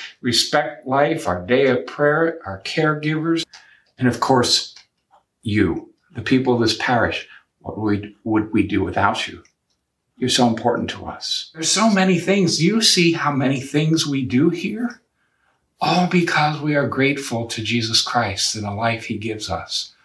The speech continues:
the spirit he allows us to share with one another. And I'm sure I probably missed someone. But let's make our list. This is mine.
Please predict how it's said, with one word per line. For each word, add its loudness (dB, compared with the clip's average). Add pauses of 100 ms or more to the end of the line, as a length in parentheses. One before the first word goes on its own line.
(140)
the -8
spirit 4
he -2
allows 0
us 0 (280)
to -8
share 2
with -4
one -6
another. -2 (340)
And -2
I'm 2
sure 2
I 2
probably -2
missed -2
someone. -2 (1400)
But -8
let's 0
make 0
our -2
list. -2 (500)
This 0
is -4
mine. -2